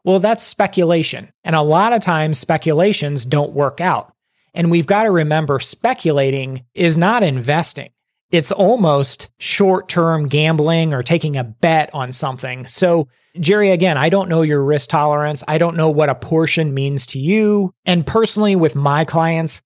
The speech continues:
I just don't like speculating on things that might happen. I like to put a portfolio together and design a portfolio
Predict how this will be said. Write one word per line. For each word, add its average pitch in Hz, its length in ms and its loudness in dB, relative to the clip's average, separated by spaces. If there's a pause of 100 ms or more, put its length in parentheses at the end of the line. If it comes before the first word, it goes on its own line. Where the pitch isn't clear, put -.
I 185 200 2
just 185 340 -2
don't 165 280 0
like 143 280 0
speculating 139 880 -2
on 127 200 -6
things 131 480 -8 (240)
that 147 260 -2
might 156 400 2
happen. 131 400 -4 (100)
I 180 120 2
like 233 220 2
to 202 120 2
put 180 300 0
a 156 80 -4
portfolio 151 760 0
together 139 520 0
and 143 180 -6
design 143 500 0
a 175 60 2
portfolio 143 880 0